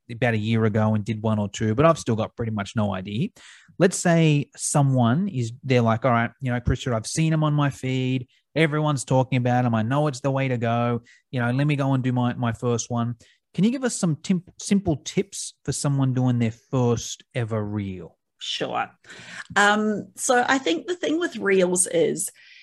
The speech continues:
Speaker 2: don't overthink it and don't be
Speaker 1: Mm.
Speaker 2: afraid to make a mistake. Um, you know what it's like? Remember when Instagram stories first came out and people were very hesitant to try Instagram stories? Now I'm sure you wouldn't give it a second thought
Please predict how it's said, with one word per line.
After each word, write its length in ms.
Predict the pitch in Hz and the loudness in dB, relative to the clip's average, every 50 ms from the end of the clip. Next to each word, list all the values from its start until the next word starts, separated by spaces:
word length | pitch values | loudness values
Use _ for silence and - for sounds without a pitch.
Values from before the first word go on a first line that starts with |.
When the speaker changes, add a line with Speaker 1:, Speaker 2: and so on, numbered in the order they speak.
| - _ _ _ _ _ _ _ _ - | -20 _ _ _ _ _ _ _ _ -4
Speaker 2:
don't 260 | - 247 254 269 269 - | -2 0 0 0 0 0
overthink 560 | - 220 214 214 190 190 - 151 160 180 180 | 0 0 2 0 0 0 0 0 0 2 4
it 260 | 202 226 320 - - _ - | 4 4 4 4 0 _ -2
and 180 | 190 202 208 190 | 0 0 0 2
don't 280 | 220 220 233 - 233 | 0 0 2 0 0
be 120 | 233 302 349 | 0 0 0
Speaker 1:
Mm. 40 | - | 0
Speaker 2:
afraid 640 | 220 220 - - - 196 175 180 180 185 185 185 - _ _ _ - | 0 -2 -4 0 2 2 2 4 2 0 -4 -8 -16 _ _ _ -8
to 120 | - 233 175 | -6 -4 -2
make 320 | 175 180 160 147 143 - | 0 0 0 0 -2 -4
a 60 | 185 | -6
mistake. 680 | 185 151 - - - - - - - - - - - - _ _ | -6 -6 -4 -4 -4 -2 -2 -4 -4 -6 -10 -16 -18 -20 _ _
Um, 260 | - 185 196 196 - | 4 4 4 4 2
you 280 | - - 294 403 359 359 | -2 0 4 4 4 6
know 140 | 359 359 359 | 4 2 0
what 140 | 349 339 330 | 0 -2 -2
it's 160 | - - - | -4 -4 -2
like? 140 | 269 269 - | -2 -2 0
Remember 280 | 269 294 330 359 403 381 | 2 2 2 2 2 2
when 340 | 415 359 330 311 277 233 - - | 2 4 4 4 4 2 -2 -4
Instagram 480 | - 208 196 - - 214 - 202 202 185 | -4 -4 -2 -4 -4 -2 0 0 2 2
stories 440 | 190 - - 165 160 156 160 156 - | 0 0 0 0 0 0 0 -2 -2
first 300 | - 175 175 156 - - | -2 0 0 0 0 -4
came 260 | - - 143 127 156 | -4 -6 -4 -2 0
out 240 | 233 277 302 - - | 0 0 0 2 2
and 120 | 277 233 | 2 4
people 280 | - 247 226 226 226 208 | 4 2 2 2 4 4
were 140 | 220 214 190 | 4 4 4
very 540 | 170 160 185 180 180 185 185 180 180 190 196 - - | 4 4 6 6 6 6 4 2 2 0 -2 -4 -4
hesitant 720 | 180 156 156 - 160 - - 170 156 175 - - - - - - _ | -4 -2 -2 -2 -4 -4 -4 -4 -4 -4 -4 -6 -6 -8 -8 -8 _
to 120 | - 247 | -2 -2
try 360 | - - - 185 156 151 151 151 | -2 0 0 2 2 2 2 0
Instagram 600 | 156 147 - - - 156 151 147 147 151 151 151 | -2 -4 -4 -4 -4 -4 -4 -2 -2 -4 -4 -4
stories? 580 | 143 - - 156 147 127 110 98 - - - | -4 -4 -4 -4 -4 -4 -4 -6 -6 -6 -6
Now 360 | - 196 208 220 226 233 240 | -4 -2 0 2 2 2 2
I'm 140 | 202 214 208 | 2 0 0
sure 240 | 185 - 220 202 196 | 0 0 2 2 2
you 180 | 196 190 190 185 | 2 2 0 0
wouldn't 260 | 185 185 185 180 - | 0 0 -2 -2 -2
give 160 | - 175 170 | -4 -6 -4
it 80 | 180 170 | -4 -4
a 80 | 170 | -4
second 560 | 170 - - - 240 240 240 254 233 233 226 | -4 -4 0 0 0 0 2 2 0 0 0
thought 480 | - 202 170 165 165 214 285 - - - | 2 2 4 4 4 4 2 -2 -6 -10